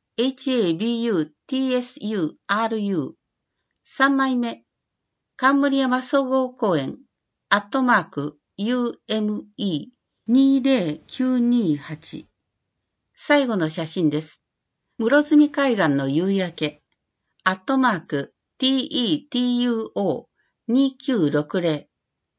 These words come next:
なお、インスタグラムにハッシュタグ光の光をつけて投稿された画像の一部をご紹介します。ぜひ、光市公式インスタグラム、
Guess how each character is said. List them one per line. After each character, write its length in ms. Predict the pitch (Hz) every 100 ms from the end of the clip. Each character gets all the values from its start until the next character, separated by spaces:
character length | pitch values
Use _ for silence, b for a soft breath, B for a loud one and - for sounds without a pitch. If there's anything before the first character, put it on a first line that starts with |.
| _ _ _ _ _ _
な 300 | 220 208 170
お、 120 | 196 _ _ _ -
イ 140 | 285
ン 40 |
ス 120 | 294 -
タ 140 | 285
グ 100 | 277
ラ 120 | 247
ム 160 | 180 156
に 260 | 151 151 -
ハ 160 | - 220
ッ 40 |
シ 200 | - -
ュ 20 | 269
タ 160 | 247
グ 220 | 196 156 -
光 420 | - - 277 277
の 140 | 277
光 380 | 269 - 254 208
を 100 | 165
つ 100 | 160
け 140 | 170
て 160 | 160 156
投 240 | 156 254
稿 200 | 254 262
さ 160 | 254 247
れ 120 | 240
た 180 | 233 226
画 160 | 208 208
像 240 | 247 254
の 120 | 254
一 240 | 247 - 226
部 120 | 170
を 140 | 135
ご 100 | 151
紹 240 | 151 247 233
介 220 | 214 196
し 140 | -
ま 120 | 170 180
す。 160 | - _ _ _ _ _ _
ぜ 260 | 202 190 220
ひ、 300 | 208 165 165 _ _ _
光 340 | - 277 277
市 220 | 277 196 196
公 200 | 277 285
式 460 | - - 254 -
イ 60 | 233
ン 80 | 247
ス 80 |
タ 160 | - 254
グ 80 | 233
ラ 160 | 196
ム、 260 | 143 139 -